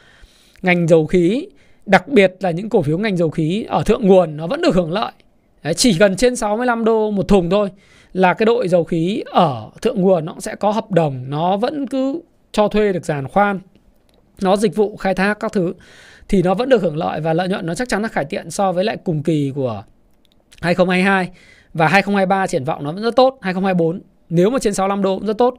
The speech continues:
còn nếu trên tám mươi đô thì tuyệt vời. Đúng chưa? Đấy, nó là như thế.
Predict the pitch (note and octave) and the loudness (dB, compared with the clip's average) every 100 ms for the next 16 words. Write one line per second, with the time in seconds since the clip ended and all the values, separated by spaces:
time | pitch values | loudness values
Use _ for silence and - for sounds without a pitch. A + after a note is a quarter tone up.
0 | _ - - F3 G#3 B3 A#3+ G3 G3+ A#3+ | _ -20 -2 4 4 4 0 0 2 2
1 | A3 F#3+ D3 C#3 C3+ D3 A#2 _ _ _ | 2 0 -4 -2 0 0 -2 _ _ _
2 | _ _ _ _ _ - E3 G3+ G#3+ - | _ _ _ _ _ -2 4 6 6 0
3 | _ _ _ _ _ _ _ D#3 F#3 A#3 | _ _ _ _ _ _ _ -4 2 4
4 | A#3+ A3 A3 G3 G3+ F#3 F3+ | 2 0 2 2 2 2 2